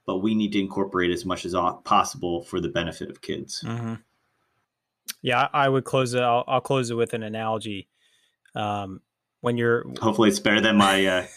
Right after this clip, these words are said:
Speaker 2: <laughs>
Speaker 1: quarterback one.
Speaker 2: Uh, when, when you're planning a lesson, think of yourself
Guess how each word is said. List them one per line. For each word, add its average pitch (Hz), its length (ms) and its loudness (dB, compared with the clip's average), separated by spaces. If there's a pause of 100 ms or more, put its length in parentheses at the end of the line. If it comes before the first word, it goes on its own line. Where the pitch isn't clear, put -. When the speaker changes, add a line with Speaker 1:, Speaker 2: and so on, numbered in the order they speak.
(140)
Speaker 2:
<laughs> - 260 -16
Speaker 1:
quarterback 101 460 2
one. 95 200 -2 (380)
Speaker 2:
Uh, 123 240 2
when, 131 200 0
when 139 240 -4
you're 131 120 0
planning 143 460 -2
a 123 40 -2
lesson, 117 600 -2 (720)
think 139 220 -2
of 131 120 0
yourself 127 720 0